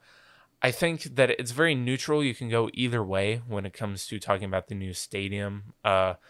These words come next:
but that's why for these next two years, I wanna get up to Buffalo and I want to experience this stadium before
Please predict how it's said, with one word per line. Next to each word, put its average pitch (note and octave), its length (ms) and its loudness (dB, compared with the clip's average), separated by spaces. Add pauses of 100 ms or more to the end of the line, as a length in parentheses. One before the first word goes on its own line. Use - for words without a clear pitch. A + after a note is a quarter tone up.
(320)
but A2+ 140 2
that's D3+ 220 6
why E3+ 220 10
for D#3+ 120 -4
these D#3 200 -2
next D3+ 380 -4
two D#3 160 -4
years, D#3+ 420 -2
I C3+ 60 2
wanna C#3 180 0
get C3+ 160 2
up C#3 140 0
to B2+ 60 -4
Buffalo C3 580 4
and A#2 240 -2
I A#2 160 4
want A#2 300 -2
to A#2+ 180 -4
experience A#2+ 640 -6
this A2+ 160 -6
stadium G#2 500 -6
before G#2+ 500 0